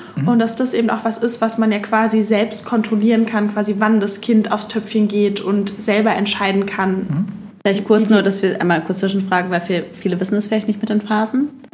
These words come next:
Speaker 2: Ja,
Speaker 1: Ja, kann ich gerne sa-
Speaker 2: Ja.
Speaker 1: sagen. Also, ähm, Sigmund Freud wurde berühmt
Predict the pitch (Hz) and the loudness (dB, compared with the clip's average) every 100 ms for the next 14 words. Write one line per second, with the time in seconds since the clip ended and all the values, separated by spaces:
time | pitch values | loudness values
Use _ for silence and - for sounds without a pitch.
0 | - 202 156 - 151 156 - 180 170 - | -6 0 0 0 -2 0 0 0 0 -2
1 | - 190 131 127 143 135 143 139 - - | -2 0 0 0 -2 0 0 -2 -10 -14
2 | - 143 139 139 139 135 160 151 - - | -6 -2 0 0 -2 0 0 0 -2 -2
3 | 131 143 - - 147 165 165 175 160 - | 2 2 -2 -6 -4 0 2 2 0 -2
4 | 127 127 180 196 - - | 0 4 6 6 4 -2